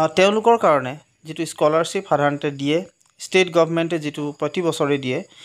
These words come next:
সেই স্কলাৰশ্বিপটো ইতিমধ্যেই অপেন কৰিছে বা ইতিমধ্যে আপোনালোকক, আ, আহিছে এপ্লাই কৰিবৰ বাবে। চ' সেইখিনি আপোনালোকক মই দেখুৱাই যাম, কি কি ডকুমেণ্টছ আপোনালোকক লাগিব, কি কি এলিজিবিলিটি দৰকাৰ হ'ব, কেই টকা আপোনালোকে পইচা পাব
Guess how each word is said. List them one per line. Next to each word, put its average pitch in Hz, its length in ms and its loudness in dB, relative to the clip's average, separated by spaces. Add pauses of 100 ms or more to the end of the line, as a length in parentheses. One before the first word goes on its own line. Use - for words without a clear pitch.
(160)
সেই 175 120 -6
স্কলাৰশ্বিপটো 170 720 0
ইতিমধ্যেই 175 560 0
অপেন 147 320 2
কৰিছে 147 320 -4 (140)
বা 151 80 0
ইতিমধ্যে 147 460 -4
আপোনালোকক, 139 520 0 (580)
আ, 143 100 0 (180)
আহিছে 160 340 -2 (220)
এপ্লাই 151 260 0
কৰিবৰ 151 360 0
বাবে। 160 200 0 (460)
চ' - 60 -20
সেইখিনি 175 400 0
আপোনালোকক 156 520 0
মই 147 180 4 (600)
দেখুৱাই 147 380 0
যাম, 175 220 -2
কি 165 160 -8
কি 165 120 -6
ডকুমেণ্টছ 170 500 -2
আপোনালোকক 160 440 0
লাগিব, 147 260 -2 (480)
কি - 120 -10
কি 185 140 0 (120)
এলিজিবিলিটি 165 520 -2
দৰকাৰ 143 340 2
হ'ব, 143 160 -4 (160)
কেই 180 180 0
টকা 180 280 0
আপোনালোকে 147 380 -2
পইচা 135 320 -6
পাব 143 200 -4